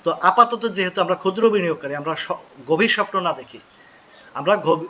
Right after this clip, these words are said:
গভীর স্বপ্ন না দেখি, আমরা যেহেতু ক্ষুদ্র বিনিয়োগকারী, এখান থেকে যদি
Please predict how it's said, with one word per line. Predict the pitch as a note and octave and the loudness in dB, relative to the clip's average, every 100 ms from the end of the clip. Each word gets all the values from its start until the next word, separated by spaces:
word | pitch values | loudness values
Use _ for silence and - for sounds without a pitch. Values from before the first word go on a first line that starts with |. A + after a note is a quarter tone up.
| D3+ | -2
গভীর | E3 G#3 | 0 2
স্বপ্ন | A3+ G3 - E3+ | 2 0 -4 -4
না | C#3+ | -6
দেখি, | A#2+ - - _ _ - - - | -8 -20 -20 _ _ -20 -20 -10
আমরা | E3 G3+ | -2 0
যেহেতু | G#3+ G#3+ | 0 -4
ক্ষুদ্র | A3 F3+ G3 | -4 -2 0
বিনিয়োগকারী, | G3+ F#3+ F3 D#3 D#3+ | 0 -2 -2 -2 -2
এখান | F3 F#3+ | -4 -4
থেকে | G3+ | -4
যদি | G3 G3+ | -4 -8